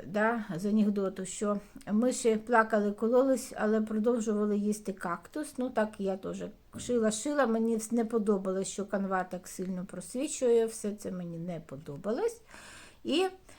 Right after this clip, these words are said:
коли я вже к часу ночі зрозуміла, що я таке не хочу, мені не подобається, пошукала в своїх, е,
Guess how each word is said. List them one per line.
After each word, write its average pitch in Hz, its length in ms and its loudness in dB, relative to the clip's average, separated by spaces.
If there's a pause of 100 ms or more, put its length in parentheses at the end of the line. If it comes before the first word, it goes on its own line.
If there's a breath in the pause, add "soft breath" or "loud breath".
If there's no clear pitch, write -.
(460 loud breath)
коли 262 280 4
я 247 180 4
вже 220 340 4
к 208 100 -6
часу 233 380 2
ночі 208 360 0
зрозуміла, 202 680 0
що 190 280 -6
я 196 180 -4
таке 185 300 -8
не 220 220 2
хочу, 160 540 -8
мені 175 260 -6
не 160 160 -6
подобається, 214 720 -2 (560 loud breath)
пошукала 220 640 2
в 196 80 -8
своїх, 196 720 -6
е, 180 260 -8